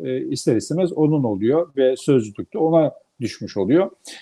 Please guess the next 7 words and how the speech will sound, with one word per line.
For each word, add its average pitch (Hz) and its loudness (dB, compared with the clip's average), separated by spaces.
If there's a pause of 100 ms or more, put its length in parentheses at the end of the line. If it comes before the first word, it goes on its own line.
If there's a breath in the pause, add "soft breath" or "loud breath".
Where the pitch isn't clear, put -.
(220 loud breath)
İşte 139 0
Hazine 135 2
Bakanı 131 2
Yalın'dan 123 4
tutun 101 -8
da 143 2
fed 123 2